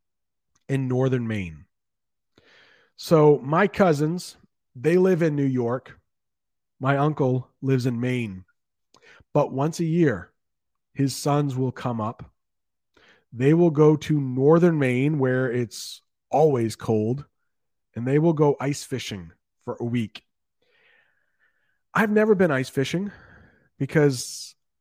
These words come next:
I don't like winter. I don't like cold weather, but my uncle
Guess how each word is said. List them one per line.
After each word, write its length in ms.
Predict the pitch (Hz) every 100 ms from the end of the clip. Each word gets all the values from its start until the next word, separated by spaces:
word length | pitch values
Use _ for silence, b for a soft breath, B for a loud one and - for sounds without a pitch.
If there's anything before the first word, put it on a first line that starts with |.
| _
I 80 | 120
don't 220 | 123 98
like 200 | 113 101
winter. 360 | 107 113 101 - _ _ _ -
I 60 | 127
don't 280 | 139 139 123
like 220 | 127 -
cold 300 | 135 131 120
weather, 480 | 131 123 113 113 - -
but 400 | 107 107 127 117
my 240 | 127 143
uncle 560 | 139 135 131 127 120